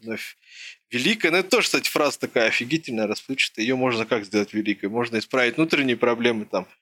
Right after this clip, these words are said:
А под проблемами виден-, виднелась, там, борьба с мексиканцами, например, да, с нелегально переходящими,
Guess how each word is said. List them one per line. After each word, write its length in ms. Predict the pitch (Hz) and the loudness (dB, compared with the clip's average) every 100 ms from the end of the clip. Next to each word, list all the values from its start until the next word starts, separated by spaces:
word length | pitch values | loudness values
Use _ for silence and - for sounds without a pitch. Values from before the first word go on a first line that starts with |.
| - - - - | -20 -18 -6 0
А 200 | 131 123 | 2 2
под 180 | 147 | 0
проблемами 540 | 143 156 160 156 139 131 | 0 2 2 4 4 4
виден-, 500 | 139 131 131 135 147 | 4 4 4 4 4
виднелась, 460 | 135 147 147 127 | 2 4 4 4
там, 160 | - 113 | 2 2
борьба 280 | 131 131 131 | 2 2 2
с 80 | - | 0
мексиканцами, 640 | 123 - 160 160 - 131 | 0 2 2 2 2 2
например, 440 | 127 - 123 120 113 | 2 2 2 2 2
да, 120 | 147 | 0
с 80 | - | 2
нелегально 460 | 127 127 131 127 120 | 0 2 2 2 2
переходящими, 800 | 120 123 127 127 120 - 110 | 2 2 2 2 2 -2 -10